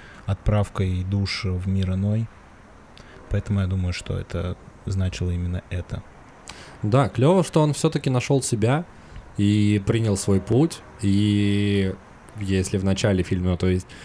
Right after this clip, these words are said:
Speaker 2: может показаться, какое развитие у персонажа вообще было в течение всего фильма. Если в начале он, э, не знал, чего он хочет, точнее, он знал, чего он хочет, но у него ничего не получилось.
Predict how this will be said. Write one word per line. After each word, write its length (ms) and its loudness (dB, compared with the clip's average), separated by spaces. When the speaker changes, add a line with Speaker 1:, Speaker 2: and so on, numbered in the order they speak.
Speaker 2:
может 260 2
показаться, 420 0
какое 280 2
развитие 420 2
у 20 -2
персонажа 520 0
вообще 220 0
было 240 2
в 40 -4
течение 440 0
всего 260 2
фильма. 360 0
Если 240 2
в 20 2
начале 440 6
он, 300 4
э, 180 4
не 140 4
знал, 260 0
чего 220 2
он 120 0
хочет, 460 2
точнее, 260 0
он 80 2
знал, 160 0
чего 160 -6
он 60 -6
хочет, 280 -2
но 60 0
у 20 2
него 160 2
ничего 180 -2
не 60 0
получилось. 580 -4